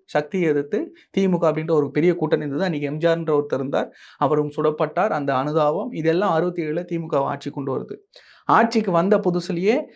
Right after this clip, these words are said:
அதற்கு பிறகு சில காலங்கள்லயே பாத்தீங்கன்னா, எம் ஜி ஆர் அவர்கள் தி மு க விட்டு வெளியே வரார். தி மு கவுல இருந்து வெளியே வந்தவர்,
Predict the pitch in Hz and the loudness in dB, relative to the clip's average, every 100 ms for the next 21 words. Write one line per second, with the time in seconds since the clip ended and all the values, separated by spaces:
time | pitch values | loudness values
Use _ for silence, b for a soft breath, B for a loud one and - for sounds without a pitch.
0 | - 156 185 180 160 - - 233 269 143 | 0 4 4 4 -2 -2 4 6 6 4
1 | 170 247 - _ _ - - 247 240 226 | 0 -2 -10 _ _ -2 4 6 6 6
2 | 208 175 175 175 151 139 165 262 - _ | 4 4 2 0 -2 -6 -8 -8 -12 _
3 | _ _ - 180 214 202 160 151 226 - | _ _ -2 2 4 4 4 2 -4 -4
4 | 180 175 165 147 147 - 156 - - _ | -2 2 2 2 2 0 -2 -4 -8 _
5 | _ _ - 226 247 214 185 170 170 185 | _ _ 0 4 6 6 6 4 2 0
6 | 160 180 165 131 127 | 0 0 0 -2 -4